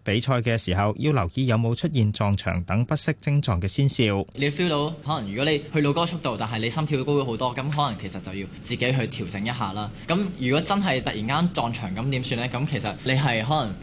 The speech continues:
Speaker 2: 呃，會眼前一白啦，所以可能就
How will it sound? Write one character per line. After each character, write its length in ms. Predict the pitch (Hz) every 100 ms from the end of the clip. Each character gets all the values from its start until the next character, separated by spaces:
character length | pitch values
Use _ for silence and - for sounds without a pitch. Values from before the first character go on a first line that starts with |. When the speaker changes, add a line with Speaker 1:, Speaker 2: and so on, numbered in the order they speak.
| -
Speaker 2:
呃， 460 | 123 107 107 104 -
會 340 | 127 123 120 - -
眼 120 | 110
前 200 | 127 -
一 40 | 104 143
白 80 | - 120
啦， 160 | 120 123
所 100 | 127
以 40 | 147
可 160 | 147
能 40 |
就 80 | 117